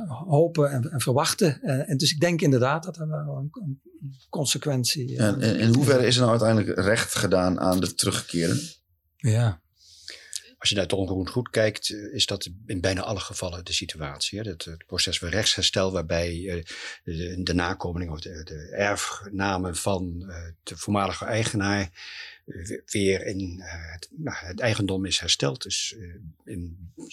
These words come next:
Speaker 3: laten we zeggen, dus een paar procent is het niet tot stand gekomen. En waarom die is paar procent,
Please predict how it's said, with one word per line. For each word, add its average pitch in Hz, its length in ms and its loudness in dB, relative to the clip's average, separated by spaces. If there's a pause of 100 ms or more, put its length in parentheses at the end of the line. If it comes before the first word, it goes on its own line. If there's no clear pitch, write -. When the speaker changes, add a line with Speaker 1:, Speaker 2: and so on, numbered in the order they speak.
Speaker 3:
laten 82 280 -8
we 85 60 -6
zeggen, 87 260 -8
dus 82 200 -6
een 85 100 -10
paar 104 280 0
procent 90 540 -2
is 95 140 -6
het 82 200 -10
niet - 380 0 (340)
tot - 160 -10
stand 65 240 -6
gekomen. 76 500 -10
En 80 80 -6
waarom 85 220 -6
die 78 100 -6
is 80 100 -4
paar 87 220 -6
procent, 92 460 -2